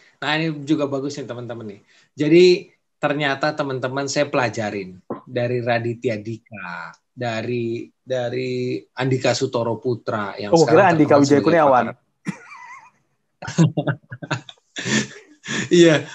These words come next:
Speaker 1: maksudnya Bro Andika Sutoro Putra ini kan dia punya, punya personal branding tuh saham.
Speaker 2: Iya.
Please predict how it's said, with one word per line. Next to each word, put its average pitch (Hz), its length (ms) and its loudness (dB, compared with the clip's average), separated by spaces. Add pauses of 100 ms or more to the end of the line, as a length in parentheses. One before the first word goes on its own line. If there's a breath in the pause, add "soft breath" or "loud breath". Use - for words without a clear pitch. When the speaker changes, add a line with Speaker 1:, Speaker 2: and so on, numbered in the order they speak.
(160 loud breath)
Speaker 1:
maksudnya 175 640 2
Bro 170 240 4
Andika 156 320 6
Sutoro 156 400 2
Putra 156 400 0
ini 185 160 -2
kan 220 240 -4 (400 soft breath)
dia 165 320 4 (160)
punya, 156 460 2 (1300)
punya 156 400 0 (480)
personal 143 560 0
branding 139 480 -2
tuh 165 80 0
saham. 104 400 -8 (320)
Speaker 2:
Iya. 110 240 -4